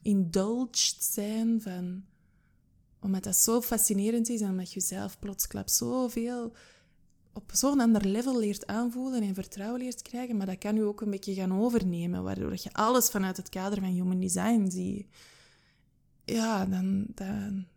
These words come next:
dat is oké, hè, dat is niet erg. <laughs>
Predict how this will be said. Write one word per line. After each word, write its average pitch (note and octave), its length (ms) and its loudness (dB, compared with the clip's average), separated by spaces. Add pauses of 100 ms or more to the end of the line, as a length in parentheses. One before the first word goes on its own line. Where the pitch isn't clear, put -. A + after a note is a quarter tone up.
(720)
dat F#3+ 180 -6
is F#3 60 -4
oké, - 160 -6
hè, G3+ 180 0
dat G#3 100 -2
is - 80 2
niet F#3+ 200 2
erg. - 420 -2
<laughs> A#3+ 200 6